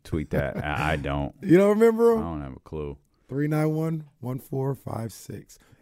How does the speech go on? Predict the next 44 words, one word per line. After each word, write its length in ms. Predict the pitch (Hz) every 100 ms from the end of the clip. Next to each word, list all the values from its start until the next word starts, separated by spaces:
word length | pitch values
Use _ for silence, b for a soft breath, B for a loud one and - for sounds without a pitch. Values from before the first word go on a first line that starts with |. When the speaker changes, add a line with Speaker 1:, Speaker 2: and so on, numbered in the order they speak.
| -
Speaker 2:
And 180 | 165 170
my 80 | 139
grandmother's 580 | 160 214 165 120 120 123
was 120 | 113
four 260 | - 110
two 160 | 107 127
four, 400 | - 107 107 101 -
five 280 | 117 113
one 220 | 98 104 98
three 240 | - 101
four. 340 | - 139 143 131
Speaker 1:
All 220 | 101 139
I 80 | 151
remember 580 | 135 117 113 117 110 107
about, 680 | 90 95 92 90 87 76 - -
I 60 | 98
think 160 | 104
it 40 | 110
was 120 | 87
my 220 | 90 80 69 -
grandparents' 1000 | - 87 90 90 80 - 76 73 71 -
number, 240 | 76 76
it 160 | 90 85
was 200 | 82 85
all 240 | 104 143
on, 120 | 127
like, 200 | 95 82
one 280 | 73 80 90
side 360 | - 71 76 71
of 60 |
the 40 | 67
phone. 380 | - 73 67
That's 160 | 80 -
how 240 | 110 85
I 60 | 76
always, 280 | 80 78 -
it 60 |
was 160 | 101 101
just, 160 | 110 117
like, 180 | 104
all 240 | 76 87 90
on 200 | 80 73
one 260 | 73 78
side. 540 | 76 69 65 62 55